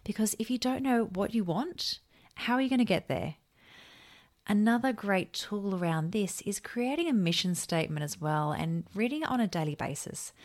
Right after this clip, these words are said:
So this is truly valuable because it's that constant reminder of what you're trying to achieve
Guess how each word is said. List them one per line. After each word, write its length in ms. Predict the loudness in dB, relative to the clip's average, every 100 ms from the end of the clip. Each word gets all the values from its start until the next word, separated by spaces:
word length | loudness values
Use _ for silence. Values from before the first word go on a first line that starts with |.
| -20 -20 -10
So 180 | -4 -2
this 220 | -2 -2
is 160 | -2 -4
truly 440 | -4 0 2 2
valuable 500 | 2 2 2 2 0
because 280 | 0 -2 -4
it's 120 | -4
that 180 | -6 -6
constant 560 | -4 -2 -2 -4 -2
reminder 560 | 0 2 2 2 2 0
of 160 | 0 0
what 180 | 0
you're 80 | 0
trying 340 | -2 2 2 2
to 120 | -2
achieve 640 | -2 -2 0 -2 -2